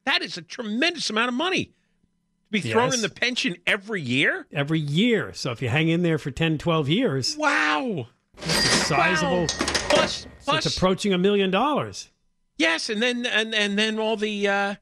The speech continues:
Speaker 1: return on investment.
Speaker 2: They get a car, as well as meal and travel expenses.
Speaker 1: A car? I didn't know
Speaker 2: Yeah.
Speaker 1: they got a car.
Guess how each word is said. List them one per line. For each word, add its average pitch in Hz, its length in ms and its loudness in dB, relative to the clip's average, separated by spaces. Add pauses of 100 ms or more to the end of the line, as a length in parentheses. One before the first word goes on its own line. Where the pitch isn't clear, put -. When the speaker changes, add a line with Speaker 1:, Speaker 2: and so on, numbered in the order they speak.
(300)
Speaker 1:
return 254 340 2
on 262 120 -2
investment. 262 600 -4 (460)
Speaker 2:
They 156 100 2
get 147 120 2
a 127 60 -2
car, 247 680 2 (460)
as 131 140 -4
well 170 160 2
as 139 140 -2
meal 208 220 4
and 170 100 2
travel 180 340 0
expenses. - 680 -12
Speaker 1:
A 240 100 4 (140)
car? 330 440 -2 (760)
I 190 120 0
didn't 160 120 0
know 151 60 2
Speaker 2:
Yeah. 226 120 6
Speaker 1:
they 302 60 4
got 190 120 0
a - 180 -10
car. 202 400 0